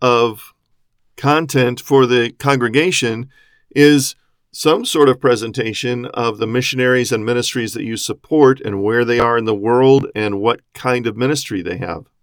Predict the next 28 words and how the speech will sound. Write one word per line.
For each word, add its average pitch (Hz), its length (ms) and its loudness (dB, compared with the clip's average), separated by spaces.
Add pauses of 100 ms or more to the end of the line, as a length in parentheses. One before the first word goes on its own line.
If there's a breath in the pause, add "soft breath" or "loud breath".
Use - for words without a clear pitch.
(440)
Every 151 420 4
opportunity 123 720 -2
to 107 140 -8
educate 117 480 -4
the 110 60 -14
congregation 110 720 -6
more 110 600 2 (440)
on 123 360 2
those 120 340 2
things 107 560 -2
and 113 160 -6
have 123 240 0
them 135 160 0
take 131 300 -2
greater 120 360 0
ownership 131 640 2 (320)
of 113 240 -2
those 123 300 2
wonderful 127 460 -2
missions 117 360 -6
relationships 110 680 -4
that 101 100 -10
you 101 140 -8
have 131 400 -2 (380)
is 110 220 -4
a 98 60 -4
good 113 240 -2
thing. 131 260 -10